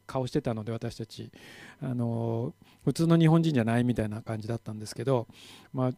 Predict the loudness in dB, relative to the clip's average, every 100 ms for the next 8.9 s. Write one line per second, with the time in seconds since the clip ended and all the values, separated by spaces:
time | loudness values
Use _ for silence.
0 | 0 2 2 2 0 2 4 4 2 -2
1 | 2 2 2 2 6 8 8 6 4 2
2 | 4 4 4 2 4 8 8 8 4 -2
3 | -6 -20 -20 _ _ _ _ _ _ -12
4 | -12 -16 _ -10 -8 0 4 6 4 8
5 | 6 6 0 _ _ _ _ _ _ _
6 | -6 -2 -2 0 2 2 2 0 0 -6
7 | -14 -14 _ _ _ _ _ 0 4 4
8 | 4 6 6 6 4 2 0 -4 -8